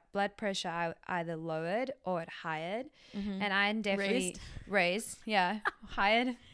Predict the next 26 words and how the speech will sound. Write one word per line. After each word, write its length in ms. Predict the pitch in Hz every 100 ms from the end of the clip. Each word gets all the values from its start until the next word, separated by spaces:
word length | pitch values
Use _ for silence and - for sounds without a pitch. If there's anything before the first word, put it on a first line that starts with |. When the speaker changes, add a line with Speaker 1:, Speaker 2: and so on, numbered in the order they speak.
| - -
Speaker 1:
Is 140 | 240
that 160 | 233 214
Speaker 2:
Go 40 |
Speaker 1:
not 200 | 220 214
Speaker 2:
to 60 | 294
college, 380 | 277 240 214 208
everyone. 680 | 185 190 196 202 202 208 277
<laughs> 40 | -
Just 200 | 311 -
Speaker 1:
Listen, 400 | 320 233 262 185
Speaker 2:
kidding. 260 | 190 190 226
Speaker 1:
I, 180 | 214 220
like, 260 | 214 214
barely 360 | 196 196 196 202
made 200 | 208 202
it 80 | 196
out 160 | 196
of 120 | 190 208
school, 400 | - 190 180 185
so, 440 | - 185 175 190 226 202 - 233 240
um, 560 | 233 220 208 202 233 - - - - - -
but 160 | 247
I, 380 | 233 233 247 269 -
I 100 | 233
do 300 | 233 226 233
think, 480 | 240 220 214 208